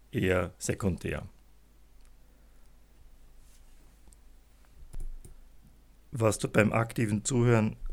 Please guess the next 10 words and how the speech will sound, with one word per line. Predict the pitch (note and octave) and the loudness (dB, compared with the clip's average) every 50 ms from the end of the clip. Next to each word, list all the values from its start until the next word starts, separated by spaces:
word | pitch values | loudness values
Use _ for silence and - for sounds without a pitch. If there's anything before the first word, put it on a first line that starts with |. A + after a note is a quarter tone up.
| - - - - - - - - | -6 -8 -8 -12 -14 -12 -4 -2
unbedingt | D#3+ C#3 B2 B2 A#2+ - B2+ G#2+ G#2 G2 - | 0 2 2 2 0 2 2 2 2 0 0
vermeiden | - F#2+ F#2 E2+ D#2 E2 G2 G2+ C3+ - | 2 2 2 2 2 0 0 0 0 0
solltest, | - C3 B2 B2 B2 B2 C3+ B2 A#2+ - - - - - - - - - - - - - | 2 2 4 2 2 2 0 0 0 2 2 2 2 2 0 -2 -4 -6 -6 -4 -4 -2
ist | - - A2+ G#2 - - - - - - - - - - - - - - | 0 2 2 2 0 -2 -4 -4 -2 -2 -2 -2 -4 -6 -8 -8 -4 -2
dieses | - - G#2+ A2 A#2 A#2+ - - - - - - - - | 0 2 2 2 2 2 2 0 -2 -4 -4 -4 -4 -4
sich | - - - C#3 - - - - | -2 -2 0 0 -2 -2 0 2
einbringen | G2+ G2+ G#2+ A#2 B2 A2 G#2+ G2+ F#2+ F2+ F2+ E2+ E2 | 4 6 6 6 4 4 2 2 2 2 2 0 0
in | E2 D#2 | -2 -4
das | - F#2 - - - | -4 -6 -8 -8 -8
Gespräch. | - G2+ - - - - E2 E2 E2 D2 - - - | -10 -10 -10 -10 -10 -8 -6 -6 -6 -8 -10 -14 -18